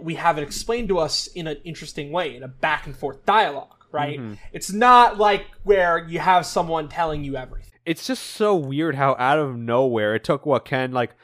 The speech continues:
Speaker 2: well over a hundred issues to just, like, get his shit together now.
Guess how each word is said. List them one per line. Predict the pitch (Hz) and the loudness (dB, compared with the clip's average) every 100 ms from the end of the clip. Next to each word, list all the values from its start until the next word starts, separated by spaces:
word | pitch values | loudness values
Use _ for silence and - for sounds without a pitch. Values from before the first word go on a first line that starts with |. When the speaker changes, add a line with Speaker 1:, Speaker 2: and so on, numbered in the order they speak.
| _ _ _ _ _ | _ _ _ _ _
Speaker 2:
well | 131 139 151 | 2 4 6
over | 151 156 160 | 6 6 6
a | 135 | 4
hundred | 127 143 143 135 120 | 4 0 0 -2 0
issues | 127 - 139 131 | -2 -2 -4 -6
to | 120 | -6
just, | 117 123 - | -2 -2 0
like, | 123 104 | -4 0
get | 127 | 0
his | 123 113 | 0 -4
shit | - 139 | -4 -4
together | - 120 113 104 | -4 -2 -4 -4
now. | 101 98 92 92 | -4 -4 -4 -6